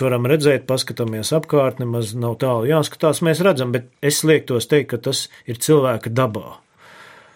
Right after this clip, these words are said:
Ja mēs runājam par neatkarības prasībām no latviešu puses, es nedomāju, ka tas būtu tik daudz padomju okupācijas laikā saistīts ar konjunktūru. Es nesauktu to par konjunktūru, es teiktu, tā ir piemērošanās un gaidīšana, īstā brīža gaidīšana.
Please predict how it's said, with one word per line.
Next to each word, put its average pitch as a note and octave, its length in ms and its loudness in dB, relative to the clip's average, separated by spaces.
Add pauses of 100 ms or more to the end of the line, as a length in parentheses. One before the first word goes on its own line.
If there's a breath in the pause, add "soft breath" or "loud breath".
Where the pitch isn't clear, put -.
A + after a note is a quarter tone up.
Ja D3 80 4
mēs D3 240 0
runājam C3 240 0
par C#3+ 80 2
neatkarības B2 560 0
prasībām A#2+ 640 0
no B2 160 -2
latviešu C3+ 560 -2
puses, - 460 -6 (580 soft breath)
es A2+ 160 -6
nedomāju, C#3 560 2
ka A#2+ 160 -6
tas D3 80 -2
būtu B2+ 320 -2
tik C3+ 240 -2
daudz C3 320 2
padomju B2+ 400 0
okupācijas A#2 480 -4
laikā B2+ 320 -2
saistīts B2+ 560 -4
ar G#2 160 -8
konjunktūru. G2 1080 -8 (540 soft breath)
Es C#3+ 240 -8
nesauktu F3 460 2
to B2 100 2
par C3+ 80 -2
konjunktūru, C#3 400 2
es D#3+ 140 0
teiktu, D#3 180 2
tā D#3+ 160 4
ir C#3+ 80 2
piemērošanās A#2+ 960 0
un C3+ 80 -4
gaidīšana, C3+ 640 2 (100)
īstā D3+ 320 2
brīža C#3 300 2
gaidīšana. A#2+ 560 -2